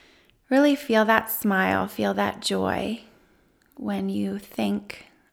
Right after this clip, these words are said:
of those three things. So you're thinking back. Now, I asked you to think back to a Valentine's Day.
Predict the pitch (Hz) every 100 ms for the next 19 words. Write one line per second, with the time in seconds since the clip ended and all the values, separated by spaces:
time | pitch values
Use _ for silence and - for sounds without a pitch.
0 | _ 208 208 196 196 196 - 202 202 -
1 | 202 196 202 202 202 202 208 233 240 220
2 | 208 254 - - - _ _ _ _ _
3 | _ _ _ _ _ _ _ _ _ _
4 | _ _ - 208 202 - 226 302 - -
5 | 208 202 202 - 202 196 - 202 196 -
6 | - - 190 190 202 - 190 196 202 208
7 | 208 208 208 208 214 214 - - - -
8 | 226